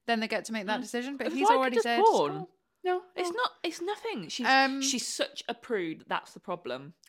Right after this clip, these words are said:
Speaker 1: And I really didn't like him to start with, with the whole tits thing. It's
Speaker 2: I
Speaker 1: just
Speaker 2: think that
Speaker 1: a
Speaker 2: was very edited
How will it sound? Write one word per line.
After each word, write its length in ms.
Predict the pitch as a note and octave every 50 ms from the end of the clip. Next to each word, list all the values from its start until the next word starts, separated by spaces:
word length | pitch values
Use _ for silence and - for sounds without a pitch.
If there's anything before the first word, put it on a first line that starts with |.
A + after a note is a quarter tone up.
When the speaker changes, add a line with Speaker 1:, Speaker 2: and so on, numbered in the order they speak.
| -
Speaker 1:
And 80 | A#3+ C4
I 40 | C4
really 360 | B3 A3+ A#3 C#4+ D4 C#4 D4 C4
didn't 220 | C4+ C4+ A#3+ G#3
like 200 | G#3+ A#3 A3 -
him 160 | - A#3 A3
to 80 | G#3+ A3
start 300 | - - A3 G#3 F#3 C#3+
with, 280 | E3+ F#3 F#3 G3 G3 G3
with 120 | F#3+ F3
the 80 | F#3+ F3+
whole 340 | F3+ F#3 F3+ F3+ E3+ E3+
tits 600 | F3 - - - D4+ D4+ - - - - - - -
thing. 260 | F#3+ F3 E3+ E3+ E3+
It's 100 | F3 F3
Speaker 2:
I 80 | G3 G#3+
Speaker 1:
just 60 | A3
Speaker 2:
think 120 | G#3 G3 F#3
that 80 | F3+
Speaker 1:
a 20 | F#3
Speaker 2:
was 120 | F#3 F#3+
very 320 | E3+ F#3+ F3+ F3+ E3+ -
edited 480 | - F3 E3 E3+ D#3 - D#3+ C#3 C3+ -